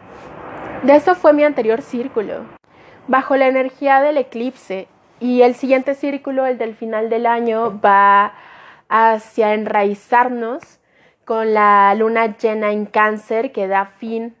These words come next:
a, a, al proceso que iniciamos en la luna nueva en Cáncer. Fueron seis meses de trabajo, de integración y que a mí me han hecho un cambio tremendo.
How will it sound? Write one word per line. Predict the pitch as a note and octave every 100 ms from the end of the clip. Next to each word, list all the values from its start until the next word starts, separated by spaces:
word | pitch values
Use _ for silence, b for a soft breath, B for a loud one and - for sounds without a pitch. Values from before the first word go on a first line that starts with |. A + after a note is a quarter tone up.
| _ -
a, | G3 G3 F#3+
a, | - G#3 G3+
al | G3+ G3+
proceso | G#3 G#3 G3+ G#3+ G#3 A3 G#3+
que | G#3
iniciamos | G3+ G3+ - - G3+ G3+ G3+ G#3 - -
en | G3+
la | G3+
luna | G3+ G3+ G#3
nueva | G#3+ G#3+ G3+
en | G3
Cáncer. | G3+ G3 F#3+ A3+ A#3+
Fueron | - G3 F#3+
seis | G3+ G3
meses | G#3 G#3 G#3 G#3+
de | A3
trabajo, | G#3 E3+ F3+ F#3 G3 A3+ B3
de | B3
integración | F#3 F#3 F#3 F3 F3+ - F#3+ G#3
y | A#3+
que | G#3+ F#3 -
a |
mí | G3 G#3+
me | A3 A3+
han | A3
hecho | G#3+ G#3+ - B3 C#4 B B B B _
un | B3 B3
cambio | - B3 B3 B3+ B3+ C4
tremendo. | C#4 G3+ G#3 G#3 A3 A#3 C4+